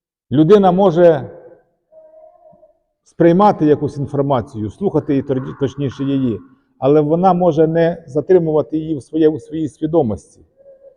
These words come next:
Бо свідомість працює як свого роду такий фільтр, вона відфільтровує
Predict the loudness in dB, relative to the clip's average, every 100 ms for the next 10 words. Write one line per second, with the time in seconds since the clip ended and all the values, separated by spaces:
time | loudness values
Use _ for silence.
0 | _ _ _ -2 4 4 4 0 4 6
1 | 6 4 2 0 2 6 6 6 2 -6
2 | -4 0 4 4 4 0 -2 -2 0 0
3 | 0 -4 -6 -2 2 2 2 -2 -6 2
4 | 4 4 2 0 -2